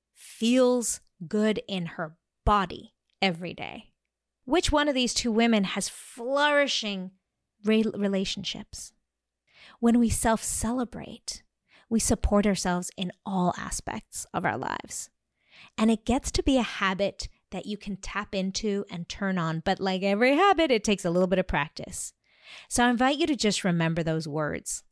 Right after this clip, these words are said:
from this incredible woman who just ran a marathon despite being blind, who just gave birth to four children in seven years despite having no vision,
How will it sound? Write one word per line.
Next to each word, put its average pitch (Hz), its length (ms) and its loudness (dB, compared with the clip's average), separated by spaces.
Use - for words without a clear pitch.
from 196 180 0
this 190 160 0
incredible 202 680 0
woman 151 360 -4
who 226 100 2
just - 260 -2
ran 185 260 4
a 175 60 2
marathon 160 560 -2
despite 208 540 -6
being 175 240 -4
blind, 160 460 -8
who 254 120 2
just - 220 -2
gave 247 180 2
birth 214 280 2
to 208 120 -4
four 269 380 0
children 202 500 -2
in 170 140 -4
seven 233 420 -4
years 175 640 -4
despite 226 540 -2
having 196 480 -4
no 359 240 2
vision, 185 460 -2